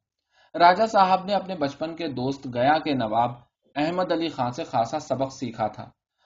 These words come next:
ان کے ہاں ہاتھی کے ساتھ رولز رائس بھی تھی۔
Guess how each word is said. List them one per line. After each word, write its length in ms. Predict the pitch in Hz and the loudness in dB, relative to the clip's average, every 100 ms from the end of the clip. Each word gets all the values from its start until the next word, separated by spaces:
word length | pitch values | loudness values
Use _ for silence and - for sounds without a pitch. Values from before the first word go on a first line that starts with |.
| _ | _
ان 200 | 143 156 | -2 0
کے 120 | 156 | 0
ہاں 180 | 156 143 147 - _ | 0 0 -2 -8 _
ہاتھی 360 | 147 143 143 185 | 4 4 2 -4
کے 120 | 185 | -6
ساتھ 500 | 180 135 131 131 - | -4 2 2 0 -4
رولز 320 | 139 160 160 | -2 -2 -2
رائس 300 | 127 117 120 | 0 0 0
بھی 160 | 113 151 | 0 0
تھی۔ 360 | 143 147 147 | 0 -4 -6